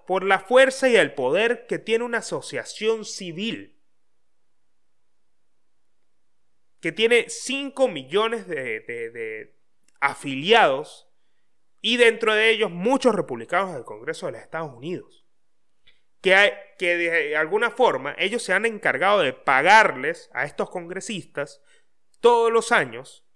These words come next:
sus cuotas para poder de que ellos no puedan intervenir en estos debates que se dan en la venta de armas. Y la pregunta es, ¿hasta qué punto se puede llegar socialmente a sacrificar vidas por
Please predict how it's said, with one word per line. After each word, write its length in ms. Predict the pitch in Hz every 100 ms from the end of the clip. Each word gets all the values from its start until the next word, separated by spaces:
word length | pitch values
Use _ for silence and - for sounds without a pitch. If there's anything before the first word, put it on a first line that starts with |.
| _ _
sus 380 | _ - - -
cuotas 680 | - 233 226 220 214 - - _ - -
para 280 | 165 160 156
poder 300 | 175 208 226
de 120 | 226
que 180 | 160 180
ellos 280 | 202 196
no 300 | 175 160 214
puedan 320 | 247 247 233 165
intervenir 580 | 135 127 117 135 190
en 120 | 185 190
estos 260 | - 202
debates 400 | 143 131 185 208
que 100 | -
se 140 | - 120
dan 240 | 156 175 -
en 200 | 143 131
la 120 | 113
venta 360 | 151 190 185 160
de 140 | 113
armas. 480 | 143 - 95 - - _ _ _ _ _
Y 140 | 143
la 160 | 139 120
pregunta 400 | 139 143 151 175
es, 220 | 180 - - -
¿hasta 320 | - - 165 156
qué 120 | 202
punto 600 | - 240 185 147 180 214
se 180 | - 131
puede 280 | 156 185
llegar 680 | 185 131 180 156 - - _ _ _ _ _ _
socialmente 1080 | - - 123 185 190 208 214 135 - 175 185 _ _ _
a 100 | 143
sacrificar 680 | - 139 139 131 139 175 208
vidas 420 | 226 127 139 - - _ _ _ _ _ -
por 580 | 165 170 - - _